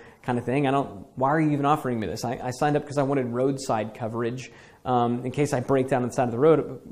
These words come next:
Where did the idea of a, of a vacation come from, right? Maybe it works, maybe it doesn't. It's worth testing, but you have to be careful, all right? You gotta be a little bit careful, a little bit subtle, and that's why, um,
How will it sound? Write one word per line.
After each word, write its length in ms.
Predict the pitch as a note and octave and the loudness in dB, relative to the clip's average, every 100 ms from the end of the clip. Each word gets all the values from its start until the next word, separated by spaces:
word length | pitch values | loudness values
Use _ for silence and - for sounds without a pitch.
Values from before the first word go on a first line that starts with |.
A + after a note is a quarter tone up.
| - | -6
Where 160 | B2+ | -2
did 140 | D3 D3+ | -2 0
the 100 | C#3+ | 0
idea 260 | C#3+ C3 | 0 0
of 100 | C3+ | -2
a, 100 | B2 A2+ - | -4 -8 -14
of 140 | - B2 | -14 -8
a 20 | |
vacation 560 | B2+ B2 D3 D3 C#3+ | -6 -6 -6 -6 -6
come 200 | B2 G2+ | -8 -10
from, 280 | - - - - - | -10 -12 -14 -18 0
right? 200 | D#3+ E3 - - - - - - | 4 4 0 -16 -14 -14 -14 -8
Maybe 580 | D3 F#3 C#4+ D4+ A#3+ - | 6 8 10 8 6 0
it 120 | - | 2
works, 500 | D#3 G#3 G#3 - - | 4 4 2 -10 -12
maybe 400 | - C#3+ D#3+ D#3+ D#3 | -12 -4 0 2 0
it 80 | |
doesn't. 460 | E3 F3+ C#3+ A2+ - | 0 0 0 -2 -4
It's 520 | D#3 A2 - - E3+ D3 | -4 -2 -6 -2 -2 2
worth 240 | A3 A3+ | 0 0
testing, 360 | G#3+ G#3 F#3 D3+ | -4 -4 -2 2
but 160 | D3 | 0
you 120 | E3+ | 0
have 360 | C#3 - F#3 - | -2 -4 -10 -6
to 80 | D#3 | -4
be 140 | C#3+ | -2
careful, 560 | C3+ - C3+ B2 - - - - | -4 -4 -4 -4 -8 -16 -20 -6
all 80 | |
right? 140 | C#3 C#3+ | -4 -2
You 100 | E3 | 2
gotta 200 | D#3+ E3+ | 2 4
be 80 | C#3+ | 2
a 40 | |
little 180 | C#3 G#3 | 2 0
bit 120 | G#3 | -2
careful, 460 | D3+ C#3+ C#3+ C#3 - - - | 0 0 0 -2 -4 -18 -8
a 40 | C3+ | 2
little 200 | E3+ F3+ | 4 4
bit 140 | E3+ | 2
subtle, 280 | - C3 C3 | 2 4 4
and 140 | C3 | 4
that's 240 | E3 D#3+ - | 4 2 2
why, 340 | C#3+ C#3 C3+ - - - - | 2 2 -2 -10 -20 -20 0
um, 420 | C3 B2 A#2+ | 4 4 2